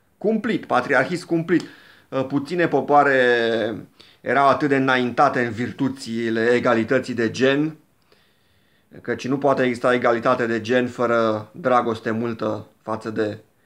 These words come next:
uh, femei și nici dragoste multă față de femei fără egalitate de gen. Asta s-o știți de la mine. Um,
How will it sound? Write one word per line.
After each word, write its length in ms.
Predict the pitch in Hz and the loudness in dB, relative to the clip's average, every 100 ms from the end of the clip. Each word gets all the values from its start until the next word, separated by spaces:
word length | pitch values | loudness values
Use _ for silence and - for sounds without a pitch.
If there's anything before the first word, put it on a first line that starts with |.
| _ _ | _ _
uh, 220 | _ 107 104 | _ -12 -12
femei 480 | - 107 110 127 143 | -4 -4 0 0 0
și 180 | 143 | -2
nici 220 | 127 147 123 | -2 -2 -2
dragoste 480 | 131 123 117 107 | 0 2 0 -2
multă 340 | 110 117 123 113 | -4 -2 -2 -4
față 320 | 104 110 110 | -4 -4 -4
de 120 | 104 | -8
femei 380 | 107 107 101 110 | -8 -6 -4 -4
fără 240 | 110 117 | -4 -6
egalitate 580 | 107 104 104 104 107 110 | -4 -2 -4 -4 -4 -6
de 180 | 104 110 | -4 -4
gen. 220 | 104 110 | -4 -4
Asta 220 | - - | -6 -10
s-o 160 | 117 113 | -10 -10
știți 260 | 104 123 107 | -10 -10 -4
de 60 | |
la 140 | 110 107 | -2 -2
mine. 340 | 113 92 - _ _ _ _ _ - - - _ _ _ _ _ - - _ | -2 -4 -12 _ _ _ _ _ -20 -20 -20 _ _ _ _ _ -20 -20 _
Um, 760 | - 107 107 107 110 110 107 | -8 -4 -2 -2 -2 -4 -6